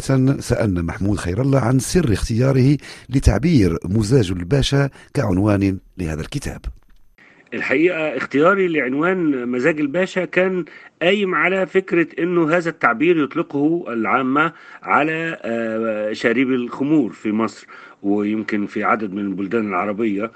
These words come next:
Speaker 2: وبالتالي هذا التعبير يكثف، آه، دلالات كثيرة، آه، أردت أن أب-، يكثف دلالات كثيرة أردت أن أبرزها في هذا العنوان. أهمها،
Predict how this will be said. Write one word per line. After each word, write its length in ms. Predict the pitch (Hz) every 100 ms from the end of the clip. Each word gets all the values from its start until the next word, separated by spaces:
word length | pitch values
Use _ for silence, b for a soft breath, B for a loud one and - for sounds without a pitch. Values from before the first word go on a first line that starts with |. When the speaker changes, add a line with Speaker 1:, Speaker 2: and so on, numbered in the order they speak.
| B B B
Speaker 2:
وبالتالي 640 | 104 107 - 156 160 160 B B
هذا 240 | 147 160
التعبير 560 | 160 131 120 160 160 -
يكثف، 1160 | 131 139 139 - 185 180 - 131 113 - - - 82
آه، 200 | 113 110
دلالات 580 | 110 98 120 123 143 156
كثيرة، 520 | - 117 143 131 127 B B B _
آه، 160 | 110 113
أردت 380 | 120 127 139 -
أن 440 | - 127 135 127 113
أب-، 120 | 113 - - -
يكثف 760 | 135 135 127 175 180 - 104
دلالات 440 | 87 127 139 165 -
كثيرة 480 | 117 - 160 151 B B B 135
أردت 260 | 139 -
أن 200 | 143 160 143
أبرزها 500 | 131 151 143 127 120
في 180 | 123
هذا 240 | 120 120 110
العنوان. 360 | 98 104 92 85 B B 160
أهمها، 580 | 175 170 180 170 175